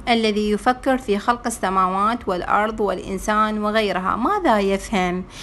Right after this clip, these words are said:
اللي يفكر بخلق السماء، منو اللي خلق السماء أو، أو الأرض وهذا الإنسان المخلوق وغيرها، ماذا يفهم اللي يفكر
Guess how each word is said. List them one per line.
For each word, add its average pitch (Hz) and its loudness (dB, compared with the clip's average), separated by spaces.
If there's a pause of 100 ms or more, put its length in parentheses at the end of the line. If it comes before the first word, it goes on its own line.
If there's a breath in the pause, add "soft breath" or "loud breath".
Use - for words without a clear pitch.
(220 loud breath)
اللي 214 2
يفكر 311 2
بخلق 311 0
السماء، 196 -2
منو 269 2
اللي 220 0
خلق 202 0
السماء 180 -2 (400 loud breath)
أو، 214 4
أو 214 4
الأرض 202 6 (300 loud breath)
وهذا 220 4
الإنسان 202 0
المخلوق 202 0
وغيرها، 208 2
ماذا 339 4
يفهم 196 -2
اللي 196 -2
يفكر 196 -4